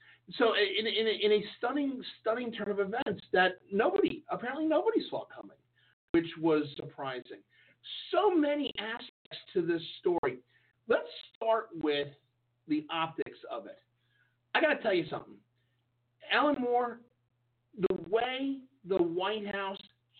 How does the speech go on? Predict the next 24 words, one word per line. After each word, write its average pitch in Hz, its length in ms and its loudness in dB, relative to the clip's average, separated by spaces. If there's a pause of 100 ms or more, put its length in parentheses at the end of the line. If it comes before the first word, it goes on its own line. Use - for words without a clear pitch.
handled 180 380 0
this 160 160 0 (600)
was 151 440 4 (440)
piss 160 200 -6 (500)
poor. 127 240 -4 (380)
The 190 160 2 (160)
story 285 420 0
is - 200 -6 (680)
that, 190 320 2 (340)
uh, 156 760 -2 (300)
the 170 100 4 (120)
story 269 360 0
is, 165 460 0 (300)
according 190 600 2 (120)
to 170 240 -2 (340)
sources 180 320 0
I 160 220 2 (280)
talked 156 220 0
to 156 120 -2
in 143 60 -2
the 147 100 -2
F 139 120 -4
B 139 140 -4
I, 117 140 -4